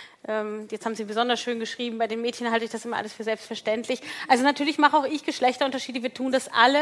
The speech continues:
Und deswegen bin ich auch eine, die immer eher den Weg der Selbstreflexion ge-, geht. Ich habe viele Männer erlebt, die solidarisch sind. Ich habe aber auch viele Männer erlebt, die es immer bis zu einem gewissen Grad sind, nämlich genau bis zu dem <laughs> Moment, wo sozusagen auch der Moment kommt, wo sie einen Teil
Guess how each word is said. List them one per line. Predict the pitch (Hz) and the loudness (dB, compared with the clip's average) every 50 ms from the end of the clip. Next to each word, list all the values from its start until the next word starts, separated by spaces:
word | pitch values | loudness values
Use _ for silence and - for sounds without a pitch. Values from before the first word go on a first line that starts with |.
| 330 - - - - - - | 2 -2 -6 -16 -16 -12 -4
Und | - 247 240 | 0 2 2
deswegen | 269 254 247 269 285 294 277 | 2 2 2 2 2 2 0
bin | 233 269 262 | 0 -2 -4
ich | 285 262 302 | 0 2 2
auch | 285 | 4
eine, | 247 226 247 262 262 | 4 2 0 0 -2
die | 233 262 247 | -4 -4 -4
immer | 262 269 254 | -2 0 2
eher | 269 262 240 | 2 2 2
den | 240 233 240 | 2 -2 -2
Weg | 214 254 233 - | -4 -4 0 0
der | 247 226 | 0 2
Selbstreflexion | 226 220 247 240 - - 233 - - 220 - - - 214 214 208 | 2 2 0 0 -2 -10 -8 -8 -8 -10 -8 -8 -8 -8 -8 -8
ge-, | 196 202 202 - _ _ _ _ _ | -8 -10 -10 -10 _ _ _ _ _
geht. | - 208 196 196 - - - | 0 0 0 0 -2 -4 -2
Ich | 285 302 311 - | -2 -2 0 6
habe | 302 277 262 233 247 | 6 6 6 6 2
viele | 233 - - - 285 285 294 269 | -6 -8 -6 -2 0 0 2 0
Männer | 240 233 220 214 214 | 0 -2 -2 -2 0
erlebt, | 190 202 196 202 202 202 | 0 0 -2 -2 -6 -6
die | - 214 | -10 -6
solidarisch | 208 214 208 208 196 196 190 190 196 - - | -6 -4 -4 -2 0 -2 -2 -2 -6 -12 -6
sind. | - 247 277 403 - - - _ - - - - - - - - - | -6 -4 -4 -4 -6 -8 -20 _ -20 -20 -16 -14 -14 -14 -14 -14 -8
Ich | - 285 - | -6 2 4
habe | 285 262 277 | 6 6 6
aber | 269 240 262 - - | 6 4 4 8 10
auch | 320 349 - | 8 8 8
viele | - - - 294 277 262 | 2 -6 -4 -4 -2 0
Männer | 254 247 247 247 | 2 2 4 4
erlebt, | 254 233 240 233 247 262 254 - - - - - _ _ | 4 2 2 0 -2 -2 -4 -6 -18 -18 -18 -20 _ _
die | - 247 | -4 -2
es | 254 233 - | -2 -2 -4
immer | - - 262 262 269 269 247 | -8 -4 -2 2 2 2 0
bis | 247 233 | -2 -4
zu | - 247 | -4 -4
einem | 220 226 233 220 | -4 -2 -6 -6
gewissen | 226 214 220 208 - 226 | -6 -8 -8 -8 -10 -14
Grad | - - 208 202 208 208 - | -4 0 2 2 2 2 0
sind, | - 208 190 | -8 -10 -10
nämlich | 196 214 220 220 214 - - - _ _ _ | -8 -6 -8 -8 -8 -12 -20 -20 _ _ _
genau | - 233 233 240 254 269 | 0 6 10 10 10 10
bis | 247 277 262 - | 8 4 0 -2
zu | 262 233 | -6 0
dem | - 240 262 254 240 | 4 4 4 4 0
<laughs> | - - | 0 -2
Moment, | 269 254 233 220 220 220 254 269 - - - - - - - - _ | 0 0 2 2 2 2 0 -2 -6 -8 -14 -14 -14 -14 -16 -12 _
wo | 233 240 | -4 -4
sozusagen | 233 - 254 254 226 - 254 247 233 233 | -2 -2 -6 -8 -2 2 2 2 2 2
auch | - - 240 240 233 | 4 4 4 4 4
der | - 240 | 0 0
Moment | 226 220 220 214 214 214 214 208 - | 0 0 0 2 2 0 0 -2 -10
kommt, | - - - 233 226 247 277 277 - _ | -14 0 2 2 2 2 -2 -6 -8 _
wo | 220 | -8
sie | 220 208 247 | -6 -4 -4
einen | - - 208 | -4 -4 -4
Teil | - 233 220 226 | 0 2 2 2